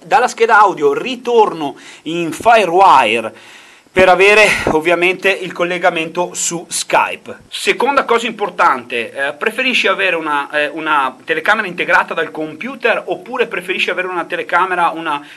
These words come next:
tipo una webcam esterna? Nel mio caso ho scelto di avere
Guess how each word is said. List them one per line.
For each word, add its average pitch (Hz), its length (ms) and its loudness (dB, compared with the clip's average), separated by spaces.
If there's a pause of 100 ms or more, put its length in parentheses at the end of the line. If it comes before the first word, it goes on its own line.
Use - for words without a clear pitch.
tipo 190 220 -12
una 175 100 -2
webcam 165 600 -2
esterna? 131 500 -4
Nel 175 160 -8
mio 226 160 -8
caso 208 300 2
ho 208 40 -2
scelto 202 380 -4
di 180 100 -2
avere 156 400 -2